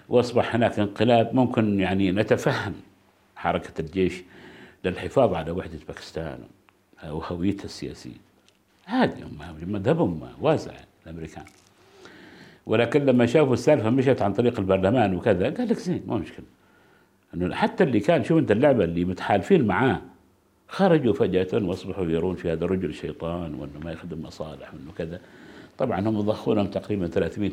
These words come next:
مليون. فهمت كيف؟ لعبوا فيها. فقلت لك هذه ال-، ال-، ال-، ال-، البنى الديمقراطية عندما تبنى بهذه الهشاشة المستوردة ولا تنبع هذه الأدوات أو هذه التجارب من حاجات الشعوب،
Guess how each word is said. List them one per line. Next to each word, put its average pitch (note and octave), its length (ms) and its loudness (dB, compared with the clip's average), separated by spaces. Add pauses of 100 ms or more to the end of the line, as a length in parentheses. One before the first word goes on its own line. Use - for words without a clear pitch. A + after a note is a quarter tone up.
مليون. G2+ 420 0 (1600)
فهمت F#2 240 -4
كيف؟ E2 260 -6
لعبوا F2+ 320 -2
فيها. E2 360 -6 (720)
فقلت A2 600 2
لك E3+ 220 2
هذه D#3+ 260 6
ال-، D3 260 -2
ال-، G2+ 240 0
ال-، F2 320 -4
ال-، D#2+ 400 -10
البنى A#2+ 440 2
الديمقراطية F#2+ 800 0
عندما F#2+ 360 -4
تبنى B2 300 -2
بهذه G#2+ 260 0
الهشاشة E2+ 480 0
المستوردة D#2 680 -2 (720)
ولا A2 300 4
تنبع G#2 340 0
هذه G2+ 300 -2
الأدوات E2+ 480 -2
أو E2 120 -4
هذه G2+ 140 -4
التجارب F2+ 520 -2
من D#2+ 100 -6
حاجات C3 560 0
الشعوب، F2 560 -4